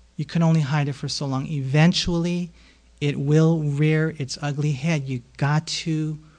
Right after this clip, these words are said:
weed out the wickedness while you can.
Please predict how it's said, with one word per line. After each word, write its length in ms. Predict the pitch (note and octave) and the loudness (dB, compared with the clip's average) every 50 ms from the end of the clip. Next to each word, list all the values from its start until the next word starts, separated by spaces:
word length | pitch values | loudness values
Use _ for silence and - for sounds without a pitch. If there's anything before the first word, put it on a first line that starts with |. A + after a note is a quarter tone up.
| _ _ - _ | _ _ -20 _
weed 520 | - C#3 C3 C3+ D3 D3+ D#3+ D#3 D3+ D3+ D3+ - - | -8 -4 -2 0 2 2 4 2 2 0 -4 -8 -6
out 400 | D3 C3+ C3+ C#3 C3+ C#3 - - - _ - _ _ _ _ _ _ _ _ _ _ - | -6 -4 -4 -4 -4 -6 -8 -12 -16 _ -20 _ _ _ _ _ _ _ _ _ _ -6
the 60 | C#3+ | -4
wickedness 1400 | C3+ C#3 C3 D3 D3+ D3 D3+ - D#3 C#3 C3+ C#3+ C#3 B2+ A#2 A2+ A2+ A#2 - - - - - - - - - - - - _ _ _ _ _ _ _ | -4 -2 2 4 4 2 2 0 -2 -2 -2 -4 -4 -4 -4 -6 -8 -12 -14 -12 -12 -12 -14 -16 -20 -20 -20 -20 -20 -20 _ _ _ _ _ _ _
while 160 | - C3 B2 | -8 -6 -4
you 140 | B2 A#2+ A#2+ | -4 -4 -6
can. 420 | A#2+ - - B2+ A#2 A2+ A#2 A#2 | -8 -10 -10 -10 -8 -8 -10 -14